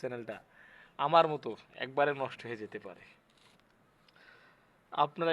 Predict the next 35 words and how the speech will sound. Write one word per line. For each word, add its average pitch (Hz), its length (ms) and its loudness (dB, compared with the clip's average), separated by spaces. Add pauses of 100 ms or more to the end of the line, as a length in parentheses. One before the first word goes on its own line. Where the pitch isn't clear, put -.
এটা 165 200 6
ভাবেন 143 260 -2
না 143 140 4
যে 143 60 -2 (100)
ভিউজ 143 200 -10 (100)
পাওয়ার 143 220 2 (100)
জন্য 135 220 -2 (480)
অথবা 127 280 -12
একটু - 200 -12
লাইক 127 200 -4
কমেন্ট 131 260 -6
পাওয়ার 123 240 0
জন্য 123 120 -10 (140)
ভিডিওটা 123 300 -8
আমি 123 80 -8 (120)
বড় 110 140 -2 (100)
করব। 95 200 -14 (1300)
এত 156 120 -6 (180)
কষ্ট 147 240 -8 (100)
করে 160 180 -2
YouTube 143 220 -8
চ্যানেলটা 135 360 -6
করছি 135 240 -10 (120)
ভাই, 117 160 -4 (500)
অনেক 175 140 -6 (120)
কষ্ট - 300 -10
করে 160 140 -4
YouTube 143 220 -10
চ্যানেলটা 139 340 -12
করছি, 90 260 -18 (1000)
আর 139 60 -10 (100)
সেই 151 220 -8
চ্যানেলটা 139 380 -8
আজকে - 240 -14
একটু - 160 -14